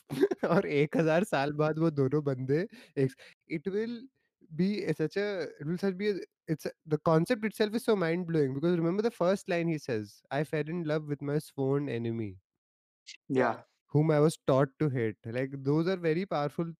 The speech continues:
Speaker 1: things, especially in the kind of times
Speaker 3: I
Speaker 1: we live
Speaker 3: think
Speaker 1: in
Speaker 3: a,
Speaker 1: right now।
Speaker 3: as you said कि उन दोनों की स्टोरी पे पूरी एक डिफरेंट फ्रेंचाइज बन सकती है। <laughs>
Speaker 1: फ्रेंचाइज में,
Speaker 2: It could
Speaker 1: अ,
Speaker 2: be।
Speaker 1: फ्रेंचाइज का मुझे नहीं पता, I don't think those actors वो
Speaker 2: But
Speaker 1: खींच पाएँगे उतनी, but
Speaker 3: या,
Speaker 1: if
Speaker 3: I mean, I mean, I
Speaker 2: या।
Speaker 3: meant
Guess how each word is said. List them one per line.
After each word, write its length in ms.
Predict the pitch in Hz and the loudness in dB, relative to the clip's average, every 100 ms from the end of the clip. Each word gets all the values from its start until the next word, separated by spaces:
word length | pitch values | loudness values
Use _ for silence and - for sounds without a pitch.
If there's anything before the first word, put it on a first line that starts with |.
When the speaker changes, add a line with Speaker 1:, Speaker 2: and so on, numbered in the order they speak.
| - | -6
Speaker 1:
things, 300 | 165 160 156 | -4 -4 -8
especially 480 | 139 147 139 156 156 | -10 -8 -8 -6 -6
in 80 | |
the 80 | 151 | -4
kind 240 | 143 131 139 | -4 -6 -6
of 80 | |
times 240 | 135 117 110 | -6 -8 -6
Speaker 3:
I 20 | |
Speaker 1:
we 20 | 113 | -6
live 120 | 113 | -4
Speaker 3:
think 60 | |
Speaker 1:
in 60 | 135 | -4
Speaker 3:
a, 40 | 98 | -4
Speaker 1:
right 120 | 98 | -6
now। 160 | 92 - _ 139 | -8 -10 _ -10
Speaker 3:
as 140 | 143 180 | -8 -10
you 60 | - | -10
said 160 | 185 | -12
कि 100 | - 156 | -12 -12
उन 140 | 143 147 | -10 -4
दोनों 220 | 160 175 | -4 -4
की 100 | 202 196 | -4 -4
स्टोरी 300 | - 151 170 | 0 2 2
पे 60 | 180 175 | 0 0
पूरी 160 | 165 165 | 2 2
एक 120 | 160 135 | 0 -4
डिफरेंट 300 | 131 - 143 | -4 -2 -2
फ्रेंचाइज 400 | 135 120 127 127 120 | 0 -2 -2 -2 -4
बन 80 | 120 131 | -6 -8
सकती 220 | - 135 120 | -8 -8 -6
है। 80 | 127 | -8
<laughs> 140 | - - | -12 -4
Speaker 1:
फ्रेंचाइज 460 | 170 156 175 247 | 2 2 2 0
में, 80 | 247 | 0
Speaker 2:
It 60 | 233 | 2
could 180 | 156 147 | 2 0
Speaker 1:
अ, 80 | |
Speaker 2:
be। 60 | 170 - - | -4 -8 -2
Speaker 1:
फ्रेंचाइज 440 | 147 160 185 226 | 2 2 2 0
का 80 | - | 2
मुझे 160 | 202 196 | 4 4
नहीं 120 | 180 | 2
पता, 100 | 185 | 2
I 180 | 175 160 | 4 4
don't 120 | 165 | 2
think 120 | 196 175 | 0 0
those 120 | 151 135 | 2 0
actors 320 | 131 156 160 | 0 -2 0
वो 160 | 156 151 | 0 0
Speaker 2:
But 160 | 151 151 - | 0 -4 -6
Speaker 1:
खींच 160 | 147 151 160 | -4 -2 0
पाएँगे 260 | 143 139 | 0 2
उतनी, 220 | 135 135 185 202 | 2 2 2 2
but 140 | 180 240 262 175 - 196 | 0 -12 -14 -10 0 2
Speaker 3:
या, 100 | 127 | 4
Speaker 1:
if 120 | - 143 | 2 2
Speaker 3:
I 40 | |
mean, 120 | 160 | 0
I 60 | 151 | 0
mean, 120 | 147 | 0
I 60 | 151 | 0
Speaker 2:
या। 60 | |
Speaker 3:
meant 120 | - | 0